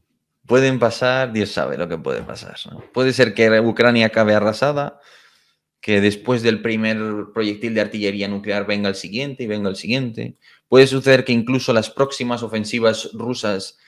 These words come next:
se acostumbren a ser apoyadas por fuegos nucleares en vez de por fuegos convencionales. Es un escenario, <laughs> yo creo que no se debe llegar a ese nivel, a ese punto en ningún caso. Creo que el,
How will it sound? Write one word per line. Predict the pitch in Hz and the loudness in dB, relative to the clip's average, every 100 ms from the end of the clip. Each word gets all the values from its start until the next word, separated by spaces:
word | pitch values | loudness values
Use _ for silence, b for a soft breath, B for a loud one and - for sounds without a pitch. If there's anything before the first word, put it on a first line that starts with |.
| b | b
se | - 123 | -2 -2
acostumbren | 117 113 - 147 139 117 110 107 | 0 -2 0 0 2 2 2 0
a | |
ser | 104 117 | -2 0
apoyadas | 113 107 107 113 107 104 - - _ | 0 0 2 2 4 0 -4 -14 _
por | 123 113 | 2 2
fuegos | 127 113 110 101 | 4 6 4 0
nucleares | 104 104 110 131 120 113 | -4 -4 -2 0 -2 -2
en | 107 | 0
vez | 104 | 0
de | 104 | -2
por | 98 98 | -4 -6
fuegos | 107 98 - | -4 -4 -6
convencionales. | 104 98 95 - 110 135 117 135 _ _ _ - 110 _ _ _ _ _ _ _ _ _ _ _ _ _ _ | -8 -6 -6 -8 -10 -8 -10 -14 _ _ _ -20 -20 _ _ _ _ _ _ _ _ _ _ _ _ _ _
Es | - 110 | -10 -4
un | 127 | 0
escenario, | 113 - 104 110 117 110 95 90 87 B B - - | 0 0 0 2 4 4 2 -2 -8 B B -6 -6
<laughs> | - _ _ _ _ | -16 _ _ _ _
yo | - 107 147 | -4 2 6
creo | 180 175 | 6 6
que | 123 | 4
no | 123 143 151 - - - | 6 4 4 -2 -12 -4
se | - | 2
debe | 117 123 120 | 4 6 6
llegar | 113 113 | 8 8
a | 107 | 6
ese | - 107 | 2 2
nivel, | 107 117 123 127 - | 4 6 4 2 -2
a | 110 | -6
ese | 107 | -4
punto | 127 131 117 | -4 -2 2
en | 101 | 2
ningún | 101 98 | 2 0
caso. | - - 87 | -2 -6 -6
Creo | - 147 160 | -2 0 2
que | 131 | 2
el, | 117 110 - | 0 -2 -8